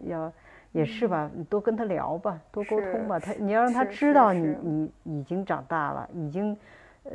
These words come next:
Speaker 1: 可以独立地在这个社会上生活了。我，我该需要，
Speaker 2: 嗯。
Speaker 1: 父母，你，你们这个年龄需要我来保护你们了。
Speaker 2: 嗯。
Speaker 1: 对吧？你得让他意识到这些东西。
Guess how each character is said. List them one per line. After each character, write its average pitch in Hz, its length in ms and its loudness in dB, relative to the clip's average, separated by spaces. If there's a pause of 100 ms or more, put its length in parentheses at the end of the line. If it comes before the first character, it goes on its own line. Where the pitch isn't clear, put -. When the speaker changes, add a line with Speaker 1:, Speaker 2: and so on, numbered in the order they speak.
(160)
Speaker 1:
可 - 160 -2
以 175 180 2
独 165 280 -2
立 202 140 2
地 165 120 0
在 156 300 -2
这 156 180 -6
个 156 100 -4
社 165 160 -6
会 160 120 -6
上 147 120 -4
生 180 240 -6
活 160 220 -8
了。 - 180 -8
我， 147 220 -8
我 160 140 -4
该 202 160 0
需 190 180 -4
要， 190 260 6 (340)
Speaker 2:
嗯。 226 140 -12
Speaker 1:
父 - 200 0
母， 208 160 6
你， 208 100 6 (120)
你 165 240 2
们 151 120 0
这 208 80 0
个 208 80 2
年 175 180 2
龄 196 140 0
需 - 220 -4
要 196 160 4
我 160 240 0
来 156 140 4
保 143 200 2
护 214 180 -4
你 165 180 0
们 90 160 -12
了。 139 200 -10 (240)
Speaker 2:
嗯。 180 480 -10 (100)
Speaker 1:
对 196 140 4
吧？ 156 220 0 (160)
你 214 160 -2
得 202 100 4
让 185 160 0
他 220 100 0
意 226 140 0
识 214 100 -2
到 214 140 2
这 254 180 0
些 165 160 -2
东 143 240 -4
西。 139 180 -14